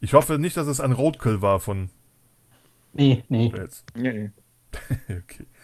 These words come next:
Speaker 3: Wir, wir haben auch zwischendurch, tatsächlich, da sind wir öfter mal essen gegangen, ähm, weil es immer mal in diesen ganzen kleinen Städtchen so nette kleine Inns gab oder, oder ja,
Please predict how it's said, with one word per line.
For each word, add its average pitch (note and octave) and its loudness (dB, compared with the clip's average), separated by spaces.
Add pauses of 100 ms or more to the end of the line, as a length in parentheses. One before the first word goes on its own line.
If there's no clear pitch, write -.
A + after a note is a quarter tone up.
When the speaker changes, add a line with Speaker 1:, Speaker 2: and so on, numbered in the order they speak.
(300)
Speaker 3:
Wir, E3 0
wir F3 2
haben A3+ -2
auch G#3 -6
zwischendurch, F#3+ -10
tatsächlich, D#3 -6
da E3 2
sind F#3 -6
wir C3 -2
öfter D#3+ -6
mal C#3 -2
essen D#3 -4
gegangen, A#2 -4 (580)
ähm, B2 2 (200)
weil C#3+ 4
es - -2
immer F3 2
mal E3+ 2
in D#3+ -4
diesen D3+ -8
ganzen E3 -6
kleinen C#3+ -2
Städtchen E3 -6
so C3 -2
nette C3+ -4
kleine C#3+ 0
Inns F#3 -2
gab C3+ 0 (500)
oder, C3 2
oder A#2+ -2
ja, A2+ 0